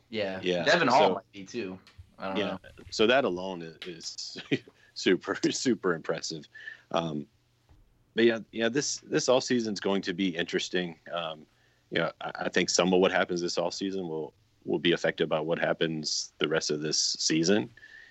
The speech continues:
Speaker 2: You know, how the, how the season ends. Um, but there, there's this weird dynamic with this team. We've talked about it a lot.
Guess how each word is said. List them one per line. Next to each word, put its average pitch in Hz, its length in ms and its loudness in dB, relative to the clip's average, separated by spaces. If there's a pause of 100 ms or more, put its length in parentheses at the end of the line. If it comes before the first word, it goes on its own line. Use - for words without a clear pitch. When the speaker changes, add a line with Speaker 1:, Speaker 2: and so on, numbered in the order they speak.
(160)
Speaker 2:
You 76 60 -2
know, 73 40 2
how 82 180 2
the, 78 160 0 (120)
how 80 160 -4
the 73 120 -6
season 78 320 -2
ends. 85 540 -2
Um, 69 360 -4 (840)
but 104 120 2
there, 101 160 4
there's 110 240 4
this 113 200 2
weird 147 280 6
dynamic 127 540 2
with 90 100 -6
this 87 160 -10
team. 87 220 -4
We've 90 180 -4
talked 98 220 2
about 95 200 2
it 80 100 -12
a 156 60 -14
lot. - 300 -4